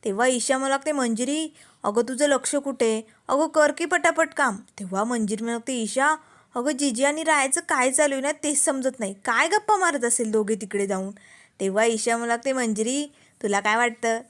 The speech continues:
राया फक्त तुझ्याशीच बोलतो, दुसऱ्यांशी बोलू शकत नाही का?" तेव्हा मंजिरी म्हणू लागते, "असं नाही गं." तेवढं आता लगेच राया आणि जीजी येतात. त्यावर लगेच जीजी म्हणू लागते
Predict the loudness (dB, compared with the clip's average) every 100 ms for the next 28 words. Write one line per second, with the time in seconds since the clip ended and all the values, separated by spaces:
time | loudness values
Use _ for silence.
0 | -4 0 2 0 -4 -2 -2 0 -2 -4
1 | -4 0 0 0 -4 -6 -8 -4 -2 -2
2 | -2 2 2 2 0 -2 -4 -6 -4 -2
3 | -4 -8 _ _ -6 -2 0 0 0 0
4 | 0 -2 0 -2 0 0 0 2 2 0
5 | 0 -2 -4 -8 -6 -4 0 0 0 -2
6 | -4 -8 -20 -4 -4 0 0 2 2 4
7 | 2 0 -2 -2 -2 -2 -2 -6 _ _
8 | -2 0 -2 -4 -2 -2 -2 -6 -6 -4
9 | -2 -4 -4 -8